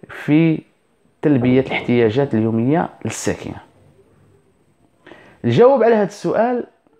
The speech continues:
صعب، لأن الخدمة ديال النظافة متقطعة في المدينة، مرة كتكون مزيانة، مرة كتكون موين، مرة كتكون ضعيفة، حسب أفيردا واش شدت الفلوس، حسب العمال واش شدوا الفلوس،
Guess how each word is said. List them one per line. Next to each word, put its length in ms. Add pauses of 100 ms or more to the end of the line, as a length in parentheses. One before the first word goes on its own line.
(380)
صعب، 300 (1040)
لأن 320
الخدمة 400
ديال 160
النظافة 540
متقطعة 720
في 80
المدينة، 360 (460)
مرة 160
كتكون 320
مزيانة، 440 (400)
مرة 160
كتكون 320
موين، 460 (340)
مرة 140
كتكون 380
ضعيفة، 300 (400)
حسب 460 (520)
أفيردا 360
واش 240
شدت 140
الفلوس، 580 (340)
حسب 340
العمال 380
واش 120
شدوا 260
الفلوس، 540